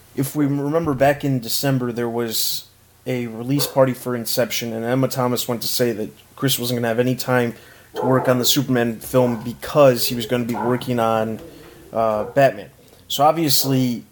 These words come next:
he's gonna have a very minor role as far as producer, but also, I don't think that the producer is gonna be around while they're filming twenty-four seven. That's just me.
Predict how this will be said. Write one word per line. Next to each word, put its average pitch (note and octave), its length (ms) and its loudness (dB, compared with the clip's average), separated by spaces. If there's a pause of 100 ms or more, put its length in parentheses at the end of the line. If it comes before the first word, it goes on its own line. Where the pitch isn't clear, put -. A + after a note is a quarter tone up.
(120)
he's C3 220 -6
gonna C#3+ 200 2
have C3+ 200 4
a A#2 40 -12
very C3+ 320 2
minor B2 360 0
role A#2+ 500 0
as A2+ 140 -2
far A#2+ 200 0
as G#2+ 100 -4
producer, A#2 640 -2 (260)
but B2+ 160 0
also, D#3+ 480 4 (320)
I C#3+ 120 0
don't F#3+ 300 0
think E3+ 280 0
that C#3 120 0
the C3+ 80 0
producer C3+ 460 -2
is A#2+ 100 -2
gonna B2+ 200 2
be B2+ 460 -2 (120)
around B2+ 540 4 (380)
while B2+ 300 6
they're B2 180 -2
filming C3+ 460 2
twenty-four A#2 420 -6
seven. A#2 420 2 (1000)
That's - 140 0
just - 240 -2
me. C3+ 240 -4